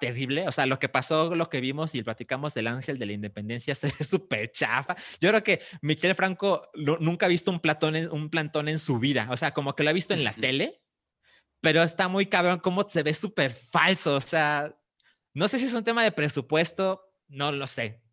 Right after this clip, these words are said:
Speaker 1: pero se ve falso. Y es una cosa que, pues, como mexicanos sabemos y s-, y, eh, casi, casi podemos saber cómo huele, ¿no? Esa clase de cosas.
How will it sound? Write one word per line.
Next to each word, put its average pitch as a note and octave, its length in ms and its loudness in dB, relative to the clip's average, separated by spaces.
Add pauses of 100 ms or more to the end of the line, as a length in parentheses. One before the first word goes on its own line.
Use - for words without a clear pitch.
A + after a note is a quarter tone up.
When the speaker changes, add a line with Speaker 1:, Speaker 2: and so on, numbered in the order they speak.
Speaker 1:
pero D3+ 300 4
se D3+ 200 0
ve D#3+ 600 2
falso. C#3+ 460 0 (560)
Y C#3+ 80 0
es D#3 120 0
una A3 160 0
cosa A3 260 0
que, C3+ 120 -4
pues, - 180 -12
como A#2+ 220 -8
mexicanos A#2+ 520 -4
sabemos C3+ 720 -8 (140)
y B2+ 80 -10
s-, - 140 -14 (140)
y, B2 180 -20 (200)
eh, C#3+ 160 -12
casi, E3+ 220 -2
casi G3+ 200 -2
podemos D#3 360 -2
saber C#3+ 220 -4
cómo E3+ 200 -2
huele, C#3+ 460 2
¿no? B2+ 240 -4
Esa F3+ 160 -4
clase F3 260 -2
de A2+ 160 -2
cosas. B2+ 480 -4